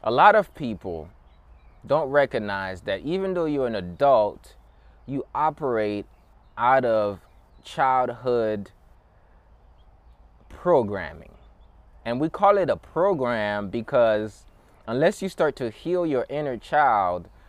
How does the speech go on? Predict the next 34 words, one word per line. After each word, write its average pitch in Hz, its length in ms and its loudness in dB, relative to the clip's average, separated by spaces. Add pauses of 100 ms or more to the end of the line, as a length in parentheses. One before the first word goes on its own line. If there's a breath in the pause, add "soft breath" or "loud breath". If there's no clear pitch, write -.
(220 soft breath)
you 151 500 -2
react 139 840 -4
out 127 180 2
of 113 180 -4
the 95 160 -8
inner 110 240 -6
child. 78 500 -4 (2250)
Unless 156 400 0
you 165 60 -4
really 156 340 0
know 143 540 2 (440 soft breath)
what 135 240 2
are 165 80 0
some 156 240 -2
of 143 60 0
the 139 100 -2
things 147 460 -4
that 127 260 2
since 139 240 -10
you 127 80 -6
were 101 160 -4
young 156 560 -2
that 113 140 2
has 110 160 -2
affected 147 600 -4
you, 139 140 -2
unless 135 280 -4
you 151 80 -6
really 135 320 -6
heal 190 320 0
from 110 280 -2
those, 92 460 -6 (360 soft breath)
you, 170 280 -2
you 143 280 -4